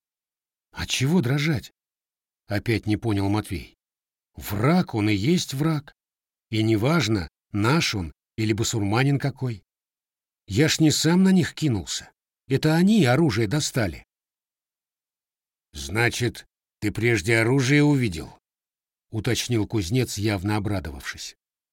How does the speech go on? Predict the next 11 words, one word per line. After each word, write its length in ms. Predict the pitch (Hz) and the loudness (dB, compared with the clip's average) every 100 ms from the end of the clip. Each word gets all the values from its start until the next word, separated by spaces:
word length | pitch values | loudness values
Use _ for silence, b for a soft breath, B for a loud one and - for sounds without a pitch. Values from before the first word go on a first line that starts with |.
| _ _ _ _ _ _ _ _ | _ _ _ _ _ _ _ _
«Ну, 320 | 101 123 147 | 0 4 4
бать, 460 | 127 131 165 123 92 | 4 4 4 4 0
само 380 | - 139 151 180 | -2 2 4 4
собой!» — 640 | - 185 180 208 131 - _ _ _ _ _ _ | 2 2 2 2 2 -2 _ _ _ _ _ _
развел 480 | 101 120 87 127 117 | -2 0 2 2 2
Матвей 340 | 120 - 117 | 2 2 2
руками, 520 | 113 104 143 143 107 - _ _ - | 2 0 0 2 0 -2 _ _ -6
ловко 500 | 113 151 139 - 147 | 2 4 2 0 0
пряча 520 | 143 156 143 - 127 | 2 4 4 2 0
между 320 | 123 117 131 | 2 2 0
делом 440 | 110 139 131 117 | 2 4 4 2